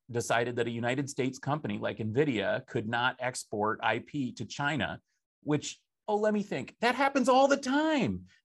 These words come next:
then, then, then, then that's, that's the ball game. And then that's the ball game for kind of everything China makes. It's not going to happen. There's no way China allows this thing to happen.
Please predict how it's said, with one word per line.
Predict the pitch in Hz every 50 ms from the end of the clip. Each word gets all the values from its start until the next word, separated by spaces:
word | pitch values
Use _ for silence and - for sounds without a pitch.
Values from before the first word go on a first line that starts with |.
| _ -
then, | 156 143 175 190 185 185 190 196 196 190 -
then, | 165 160 185 185 185 180 147
then, | 151 180 180 175 175
then | 156 170 170 180 180
that's, | 151 151 165 185 - - - - - _ _ -
that's | - 143 156 - -
the | - - -
ball | 143 165 190 240 240
game. | 151 101 90 - - _ _ _ _ _
And | - 143 143
then | 147
that's | 147 147 147 -
the | - 156
ball | 143 156 160 185
game | 185 190 180 175
for | 165 165 143 127 - -
kind | - - 175 160
of | 156 - -
everything | 131 143 139 151 143 - 139 131
China | 127 - 120 110 104
makes. | 95 87 - - - - - _ _ _ _ _ _ _ _ _ _ _ _
It's | - 165 156 165 -
not | 151 139 143 156 160 160 151 147 - -
going | 131 127 123
to | 123
happen. | 113 120 107 - 107
There's | 107 107 104
no | 120 123 127 127 131 135 139 147 143 143
way | 147 143 131 123 120 113
China | 113 113 - 110 113 110 -
allows | 110 113 104 104 101 107
this | 117
thing | - - 117 110
to | 104 98
happen. | 104 113 110 110 110 104 101 101